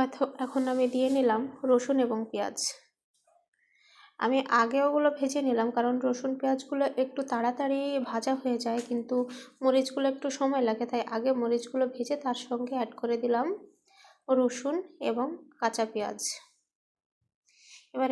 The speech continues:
এটা লাল হয়ে গেলে তার সঙ্গে আরও একটা জিনিস অ্যাড করব। দেখো বন্ধুরা কি অ্যাড করি আমি, এই দেখো এর সঙ্গে সেই কলার সিদ্ধ করে রাখা খোসাটা আমি অ্যাড করে দিলাম। এবার সবগুলোই আমি সুন্দর করে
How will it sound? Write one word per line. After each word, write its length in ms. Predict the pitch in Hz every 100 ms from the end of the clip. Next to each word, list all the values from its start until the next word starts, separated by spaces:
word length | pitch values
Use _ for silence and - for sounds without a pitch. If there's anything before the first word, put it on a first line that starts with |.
| 254
এটা 120 | 269 269
লাল 160 | 247 240 240
হয়ে 200 | 269 262
গেলে 200 | 240 226 254 330 - _ _ _ _ _ _
তার 140 | 233 233
সঙ্গে 220 | 254 240 254
আরও 120 | 226 233
একটা 160 | 240 247 240
জিনিস 220 | 233 240
অ্যাড 160 | 233 214 -
করব। 200 | 220 220 226 220
দেখো 180 | 208 226
বন্ধুরা 300 | 220 220 226 226
কি 80 | 233 220
অ্যাড 160 | 208 -
করি 180 | 226 220 214
আমি, 120 | 220 - - - - - - - - - - - _ - - - 240
এই 80 | 226
দেখো 220 | 202 - 208 - - - _ _ - - - _ - - - - - -
এর 80 | 262 -
সঙ্গে 260 | 294 277 254
সেই 160 | 254 240 247
কলার 300 | - 254 233 247
সিদ্ধ 220 | 262 226 254 247
করে 140 | 247 240
রাখা 160 | 233 240 247
খোসাটা 360 | 233 233 226 247
আমি 100 | 247
অ্যাড 120 | 208 - -
করে 160 | 214 202
দিলাম। 220 | 214 214 220 - - - - - - -
এবার 160 | 233 247 -
সবগুলোই 500 | 247 240 254 277 285
আমি 120 | 247 240
সুন্দর 260 | 233 220 220 220
করে 140 | 240